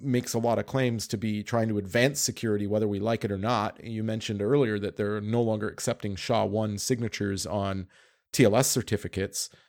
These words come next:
W-, with one hand, they're trying to advance us, and it seems like with the other hand, they taketh away. I mean, if you're a Chrome user and you click on the little green padlock in the Chrome browser,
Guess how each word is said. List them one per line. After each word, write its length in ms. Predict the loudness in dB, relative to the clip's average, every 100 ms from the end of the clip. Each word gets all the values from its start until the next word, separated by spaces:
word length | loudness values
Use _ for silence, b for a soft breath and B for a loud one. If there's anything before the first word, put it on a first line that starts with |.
| _
W-, 280 | -12 -10 -4
with 240 | 2 4 6
one 220 | 6 6
hand, 380 | 4 2 -2 -2
they're 180 | 0 0
trying 300 | 2 2 2
to 100 | 0
advance 380 | 2 0 2
us, 160 | 0 -2
and 100 | -4
it 60 | -2
seems 260 | -2 0
like 140 | 0 2
with 80 |
the 80 | 2
other 180 | 4 4
hand, 300 | 4 2 0
they 160 | 0 0
taketh 320 | 0 0 0
away. 420 | 2 4 4 -2 -2
I 40 |
mean, 380 | 0 0 -2 -6 b b b -8
if 240 | -4 4
you're 180 | 6 6
a 60 |
Chrome 320 | 4 4 4 4
user 460 | 2 2 0 0
and 260 | -2 -2 -2
you 80 | -2
click 260 | -2 0
on 100 | 2
the 80 | 2
little 200 | 0 -2
green 320 | -2 0 0
padlock 560 | 2 2 2 2 -2 -4
in 80 | -6
the 60 |
Chrome 240 | -4 -4 0
browser, 500 | 2 2 2 -2